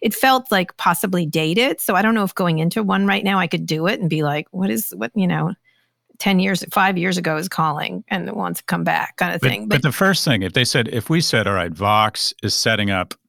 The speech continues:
Speaker 2: a
Speaker 1: Yep.
Speaker 2: Dallas office and we want it to be
Speaker 1: Yes,
Speaker 2: small and
Speaker 1: perfect.
Speaker 2: flexible," what would we do? We wouldn't know
Speaker 1: WeWork.
Speaker 2: what to do. We'd go WeWork.
Speaker 1: We will WeWork. Yeah, that's
Speaker 2: And
Speaker 1: what I mean. That's
Speaker 2: that's
Speaker 1: what
Speaker 2: a
Speaker 1: was great
Speaker 2: huge
Speaker 1: about it.
Speaker 2: advantage.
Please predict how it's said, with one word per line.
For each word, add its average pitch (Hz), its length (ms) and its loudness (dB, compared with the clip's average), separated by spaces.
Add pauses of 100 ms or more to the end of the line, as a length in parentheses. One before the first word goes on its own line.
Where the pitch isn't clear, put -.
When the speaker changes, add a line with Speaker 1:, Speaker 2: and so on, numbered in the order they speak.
(260)
Speaker 2:
a 110 60 2
Speaker 1:
Yep. 220 180 0
Speaker 2:
Dallas 104 420 0
office 98 480 0
and 98 80 0
we 101 80 0
want 101 220 0
it 92 80 -4
to 113 40 0
be 123 60 6
Speaker 1:
Yes, - 160 0
Speaker 2:
small 127 240 4
and 135 80 4
Speaker 1:
perfect. 113 220 -2
Speaker 2:
flexible," 113 360 0
what 123 140 2
would 160 140 2
we 127 140 4
do? 110 360 2
We 165 140 2
wouldn't 254 180 6
know 160 100 6
Speaker 1:
WeWork. - 20 4
Speaker 2:
what 107 120 2
to 107 100 2
do. 101 220 0
We'd 151 140 0
go 175 120 4
WeWork. 147 640 2
Speaker 1:
We 214 140 2
will 202 180 2
WeWork. 160 400 -2
Yeah, 240 100 2
that's 117 260 4
Speaker 2:
And - 20 0
Speaker 1:
what 302 100 2
I 226 60 4
mean. 180 200 2
That's 247 160 2
Speaker 2:
that's 160 200 2
Speaker 1:
what 113 80 4
Speaker 2:
a - 20 4
Speaker 1:
was 254 120 2
great 240 240 4
Speaker 2:
huge 123 100 4
Speaker 1:
about 156 180 4
it. - 60 -2
Speaker 2:
advantage. 92 460 -2